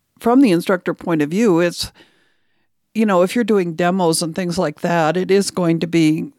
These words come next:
the way that you paint. But I think it's very important for the instructor to say,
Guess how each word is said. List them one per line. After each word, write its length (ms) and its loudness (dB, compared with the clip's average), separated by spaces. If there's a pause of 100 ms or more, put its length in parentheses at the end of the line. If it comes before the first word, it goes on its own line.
(100)
the 80 -4
way 220 2
that 240 -6
you 360 -2 (180)
paint. 440 -4 (560)
But 340 0
I 140 0
think 160 -2
it's 140 0
very 240 2
important 480 0
for 160 0
the 160 0
instructor 640 -2
to 220 -2
say, 480 0